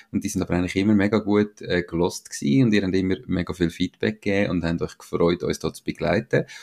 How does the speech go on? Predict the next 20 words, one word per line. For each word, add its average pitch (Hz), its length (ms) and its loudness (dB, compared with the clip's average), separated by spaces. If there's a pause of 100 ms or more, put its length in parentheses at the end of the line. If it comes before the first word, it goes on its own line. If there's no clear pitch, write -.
(320)
Und, 98 400 6
äh, 90 140 6
es, - 280 -6
es - 100 -6
hat 98 120 -4
sich - 200 -6
irgendwie 107 220 4
einfach 107 200 -2
nicht 92 240 2
mehr - 20 -8
ergeben. 90 680 2 (800)
Und 95 100 4
jetzt - 160 2
erzählen 98 360 0
wir 127 160 4
mal, 139 200 2
was 113 140 -2
haben 110 140 0
wir 110 80 0
eigentlich 110 280 -2